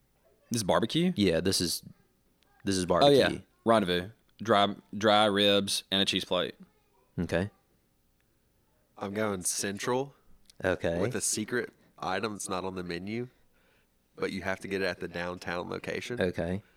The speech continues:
Speaker 3: It is a sampler, which has sausage and cheese, nachos, and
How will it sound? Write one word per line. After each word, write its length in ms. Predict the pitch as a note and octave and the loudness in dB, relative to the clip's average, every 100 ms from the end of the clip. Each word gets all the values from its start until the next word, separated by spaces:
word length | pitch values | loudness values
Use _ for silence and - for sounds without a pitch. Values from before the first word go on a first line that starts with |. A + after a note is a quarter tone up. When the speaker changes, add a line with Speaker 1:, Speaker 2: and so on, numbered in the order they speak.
| _ _ - | _ _ -12
Speaker 3:
It 160 | G2+ | -6
is 260 | G2 F#2 - - | -4 -4 -6 -6
a 180 | F2+ | -6
sampler, 720 | F2 - E2+ F#2+ - A#2+ C3 C#3 _ _ _ _ _ _ _ _ _ _ | -6 -6 -4 -6 -4 -6 -6 -12 _ _ _ _ _ _ _ _ _ _
which 220 | - F2+ | -8 -6
has 340 | G2 F2 E2+ - | -4 -4 -4 -4
sausage 520 | - - G#2+ - F2+ | -4 -2 -4 -6 -10
and 120 | F2+ | -10
cheese, 640 | - F#2+ F#2 F2+ E2+ - - _ _ _ _ _ _ _ | -6 -4 -4 -6 -8 -12 -16 _ _ _ _ _ _ _
nachos, 800 | F2 F2 E2+ - F2 F2 E2+ - - | -8 -6 -6 -6 -6 -6 -6 -10 -12
and 580 | F2 F2+ G#2+ F2+ F2 F2 | -8 -4 -4 -4 -8 -14